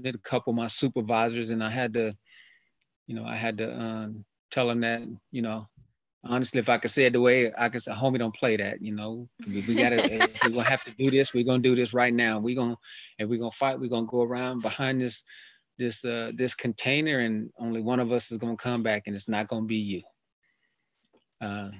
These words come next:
Speaker 1: and then, so I never had another issue, right?
Speaker 2: Mm.
Speaker 1: Uh, because, you know, you have to stand your ground. And so I stood my ground. And, um, you know, I, I think, like your mom, it, it wasn't really until,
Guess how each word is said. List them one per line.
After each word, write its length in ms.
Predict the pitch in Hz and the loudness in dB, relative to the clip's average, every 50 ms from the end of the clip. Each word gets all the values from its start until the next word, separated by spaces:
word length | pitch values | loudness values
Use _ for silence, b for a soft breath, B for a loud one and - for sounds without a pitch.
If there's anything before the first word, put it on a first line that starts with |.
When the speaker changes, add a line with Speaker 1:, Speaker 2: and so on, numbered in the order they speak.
| 110 - - _ | -18 -20 -4 _
Speaker 1:
and 180 | 117 120 120 123 | 2 4 6 6
then, 160 | 120 117 110 | 6 4 2
so 160 | - - 117 | 2 2 2
I 60 | 110 | 4
never 180 | 110 113 110 107 | 4 2 2 0
had 200 | 101 123 120 113 | 0 2 2 2
another 320 | 110 107 113 110 104 101 - | 2 0 0 0 -2 -2 -2
issue, 400 | - 110 110 - - 95 80 - - _ _ _ _ _ _ _ _ _ - - | -2 -2 -2 -4 -6 -10 -12 -14 -16 _ _ _ _ _ _ _ _ _ -10 -8
right? 220 | 110 107 110 147 | -6 -4 -2 -2
Speaker 2:
Mm. 280 | 196 190 185 185 196 190 127 127 | 0 0 0 0 -2 -4 -6 -10
Speaker 1:
Uh, 240 | 113 110 107 104 - - _ _ _ - | -12 -12 -14 -16 -18 -20 _ _ _ -10
because, 500 | 123 - - 127 113 110 104 - - - | -6 -2 0 2 2 0 -2 -8 -16 -20
you 80 | - 113 | -16 -12
know, 80 | 110 107 | -8 -6
you 140 | 104 107 | -6 -4
have 180 | 110 - 123 113 | -2 -2 -4 -4
to 80 | - 120 | -6 -8
stand 320 | - - - 120 110 107 | -8 -6 -4 -4 -4 -4
your 60 | 104 98 | -4 -6
ground. 280 | 104 87 82 80 80 - _ _ _ _ _ _ - | -6 -6 -8 -8 -12 -18 _ _ _ _ _ _ -12
And 120 | 110 104 107 | -12 -12 -10
so 140 | - 123 | -6 -4
I 80 | 110 107 | -4 -4
stood 280 | 107 - - 143 131 120 | -4 -4 -4 -4 -2 -2
my 120 | 120 117 | -4 -6
ground. 400 | 110 127 127 - - - - 104 _ _ _ - | -6 -8 -8 -8 -10 -12 -16 -18 _ _ _ -10
And, 240 | 117 110 107 104 | -6 -6 -4 -4
um, 400 | 110 107 107 110 107 107 107 110 - _ b b b b b b b b b b b b b b b _ - | -4 -6 -6 -6 -8 -8 -10 -14 -18 _ b b b b b b b b b b b b b b b _ 0
you 80 | 151 | 2
know, 60 | 143 139 | 2 2
I, 240 | 139 156 156 135 - - _ _ _ _ _ _ _ _ _ _ _ _ _ _ _ _ _ _ _ _ _ _ | 2 2 0 0 -4 -8 _ _ _ _ _ _ _ _ _ _ _ _ _ _ _ _ _ _ _ _ _ _
I 80 | - 135 | -2 2
think, 200 | - 175 175 170 | 4 4 4 6
like 200 | 165 156 143 - | 4 4 4 2
your 100 | 135 113 | 2 2
mom, 520 | 113 113 117 117 117 113 113 113 113 113 | 2 0 0 0 -2 -4 -4 -4 -4 -4
it, 100 | 110 107 - | -4 -4 -6
it 140 | - 117 107 | -6 -6 -6
wasn't 500 | 107 113 123 135 139 120 131 131 127 117 - - | -4 0 0 0 2 2 0 -2 -2 -2 -6 -8
really 420 | 113 117 117 127 127 127 127 127 | -4 -2 -2 0 0 0 -2 -2
until, 960 | 117 117 110 104 - - - - 127 123 123 120 117 117 113 110 107 110 107 | -2 -4 -6 -8 -8 -10 -4 -2 0 2 2 2 2 2 0 -2 -6 -10 -16